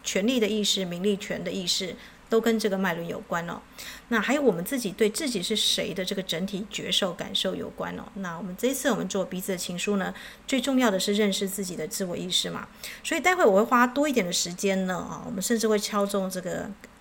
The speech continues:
阿卡西之歌哦，在这个胃轮的这个地方哦，因为今，今生哦，会跟你玩权力游戏的人，全部都是过去式啊，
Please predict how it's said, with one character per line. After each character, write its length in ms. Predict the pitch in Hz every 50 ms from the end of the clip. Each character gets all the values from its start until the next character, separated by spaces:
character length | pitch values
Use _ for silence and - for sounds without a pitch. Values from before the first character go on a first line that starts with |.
| - - -
阿 100 | 190 185
卡 220 | - - 220 214
西 200 | 214 - - 180
之 160 | 190 - 190 185
歌 280 | - - 190 185 180
哦， 160 | 170 160 - - - - - - - -
在 300 | - - 240 220 196 190
这 120 | 190 - 196
个 240 | - 190 175 170 170
胃 220 | 175 202 240 226 190
轮 160 | 170 160 165
的 100 | 175 175
这 100 | 185 185
个 80 | - 170
地 200 | - 175 160 175
方 200 | - 170 165 170
哦， 140 | 175 - - -
因 100 | 208 233
为 140 | 240 220
今， 400 | 214 - - - 247 233 226 233 -
今 240 | - 247 247 247 240
生 260 | 240 247 233 226 220
哦， 160 | 196 170 - - - - - - -
会 100 | 240 240
跟 180 | 240 233 226
你 220 | 220 220 208 202 165
玩 240 | 175 175 185 196
权 220 | - - - 180 190
力 140 | 220 214 202
游 140 | 175 170
戏 200 | 190 - - 196
的 100 | 214 -
人， 240 | - - - 190 202 202
全 240 | - - 190 196
部 160 | 202 220 214 202
都 160 | 202 196 196
是 220 | 196 - 202 196
过 240 | 185 - 220 208 190
去 180 | 190 - 190 180
式 200 | 180 - 190 180
啊， 180 | 170 151 -